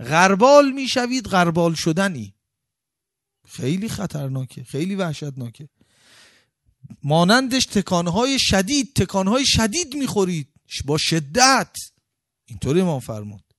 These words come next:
حتی لا یبقا منکم الا الاندر فالاندر، باقی نمیماند از شما مگر نادرها و نادرها، خیلی کم کسی باقی بمونه. یه فردی با این موضوع مواجه می‌شود،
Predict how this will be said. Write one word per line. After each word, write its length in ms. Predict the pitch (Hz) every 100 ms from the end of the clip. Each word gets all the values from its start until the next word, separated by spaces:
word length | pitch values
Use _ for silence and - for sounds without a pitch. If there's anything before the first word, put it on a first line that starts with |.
| _ _ _ _ _ _ _ _
حتی 420 | 156 185 - 180
لا 260 | 180 190 202
یبقا 840 | 190 202 190 170 185 196 190 175
منکم 580 | 143 170 190 170 190 185
الا 320 | 202 180 185 180
الاندر 1160 | 175 - 160 143 143 139 170 185 190 190 190
فالاندر، 1040 | 185 - 156 156 - 131 117 110 127 113 101 _ _ _
باقی 280 | 151 165 185
نمیماند 600 | 226 247 214 160 139 131
از 100 | 123
شما 260 | - 131 127
مگر 280 | 151 185 196
نادرها 1040 | 175 151 147 135 143 135 131 185 190 180
و 80 | 139
نادرها، 840 | 135 131 127 123 123 117 139 127 - _
خیلی 360 | - 190 247 233
کم 360 | - - 247 214
کسی 300 | 170 143 147
باقی 260 | 123 117
بمونه. 400 | 110 107 110 113 _ _ _ _ _ _
یه 120 | 190 240
فردی 440 | - 277 269 226
با 120 | 190
این 140 | 214 214
موضوع 340 | 170 160 175
مواجه 420 | 147 139 131 160
می‌شود، 520 | 190 202 214 233 269